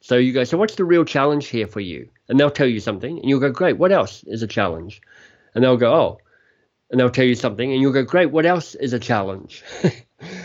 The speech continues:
And they'll go, "Oh, this is great." And they'll tell you something, you go, "Great, is there anything?" And whilst they're having a really good conversation, in your mind, you're like, "Oh my God, all I'm doing is asking, 'And what else?' Aren't they gonna find out that I'm a fraud?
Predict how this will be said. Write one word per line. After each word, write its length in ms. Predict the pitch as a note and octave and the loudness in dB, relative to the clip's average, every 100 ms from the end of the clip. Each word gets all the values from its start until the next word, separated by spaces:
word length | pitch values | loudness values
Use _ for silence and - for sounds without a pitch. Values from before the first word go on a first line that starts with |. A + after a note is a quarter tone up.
| - | -6
And 140 | - D3 | 2 4
they'll 120 | D#3+ | 4
go, 180 | D3+ G#3 | 4 4
"Oh, 60 | |
this 160 | F3+ F3+ | 2 -2
is 120 | C3 A2+ | -8 -6
great." 260 | A3 F3+ | -2 0
And 340 | C3 - - D3+ | 0 -2 2 4
they'll 120 | D3 | 4
tell 140 | D3+ | 4
you 120 | D#3 C#3+ | 4 4
something, 280 | D3 C#3+ D3+ | 0 0 0
you 80 | |
go, 140 | D#3 D#3 | -2 -2
"Great, 220 | G3+ F3+ | 0 0
is 60 | C3+ | 0
there 80 | E3+ | -2
anything?" 260 | G3 F3+ - - - - _ - | 0 -2 -8 -20 -20 -20 _ -4
And 160 | D#3 D#3+ | 0 4
whilst 240 | A3 - | 2 2
they're 140 | F#3+ | 2
having 180 | F3+ F3 | 2 2
a 80 | D3 | 2
really 240 | C#3 D#3 D3 | 4 2 2
good 160 | D#3 | 0
conversation, 800 | - D3 C3 B2+ C3+ G2+ D#2 B2 _ _ | 0 -2 0 -2 -2 -6 -8 -12 _ _
in 140 | D3+ C#3 | 4 6
your 200 | D#3 G#3 | 6 6
mind, 400 | D3 A#2 A2+ A#2+ | 2 0 -2 -2
you're 120 | B2 | -2
like, 380 | G#2+ G#2 G2+ _ _ _ _ _ _ | -2 -4 -8 _ _ _ _ _ _
"Oh 40 | D#3+ | -8
my 160 | D#3 | -4
God, 260 | C3 D#3 D#3 | 0 0 2
all 180 | D3 F3 | 4 4
I'm 140 | C#3 | 6
doing 240 | C#3 E3+ | 6 6
is 140 | B2+ G#2+ | 4 2
asking, 440 | A#2 - B2+ A2+ | -2 -2 -4 -4
'And 220 | B2 C3+ B2+ | 0 2 4
what 180 | A2 C3 | 2 2
else?' 340 | F#3 F2 - | 2 0 -2
Aren't 200 | B2+ F3+ | 0 2
they 100 | F3+ | 2
gonna 240 | D3 C#3+ | 2 0
find 400 | B2 - B2+ C3+ | -2 -2 0 2
out 280 | B2+ D3 F#3 | 2 0 -2
that 100 | C3 | -4
I'm 160 | A2 G#2 | -4 -6
a 60 | F2 | -10
fraud? 720 | - _ A#2+ A#2+ F3 G#3+ G3 | -16 _ -2 2 4 2 0